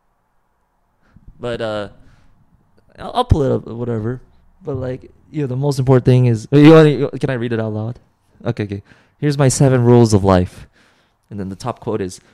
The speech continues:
<laughs> "Time is like cleavage. If you squeeze it, you will have it." <laughs> So you should plan your day. <laughs> Um, you got, and you gotta find your system.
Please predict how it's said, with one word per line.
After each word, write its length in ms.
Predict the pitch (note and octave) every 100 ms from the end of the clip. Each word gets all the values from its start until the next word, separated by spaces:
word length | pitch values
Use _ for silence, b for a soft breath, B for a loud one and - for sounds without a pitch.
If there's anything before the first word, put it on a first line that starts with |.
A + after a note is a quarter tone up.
| b
<laughs> 260 | B2 C3 -
"Time 440 | - C#3 D3 D#3
is 180 | D3+ A#2+
like 280 | A#2 A2 -
cleavage. 720 | - A#2+ A#2+ G#2 F2 - - b b b b -
If 160 | C#3
you 100 | C3
squeeze 440 | A#2+ - C3 D#3+ E3
it, 180 | E3
you 100 | B2
will 140 | A#2 G#2+
have 240 | B2+ C3
it." 120 | A2+ -
<laughs> 40 | - - - - E4+ - E4 F4 F4 - - - - - D4+ D4 B B B
So 100 | A3
you 80 | A3+
should 160 | B3
plan 320 | G#3 A#3+ B3 A#3+
your 80 | G3+
day. 300 | G#3 G3 D#3+
<laughs> 80 | - - - - - - G#4 - F#4+ - G4+ _ - _ E4 C#4+ _ _ B _ _ B -
Um, 560 | E3+ D#3+ D3+ C#3 C3+ D3+ - -
you 80 |
got, 140 | G#3 G3+
and 80 | G3
you 60 |
gotta 100 | F#3+ F3
find 120 | E3
your 80 | C3
system. 340 | C3 - F2+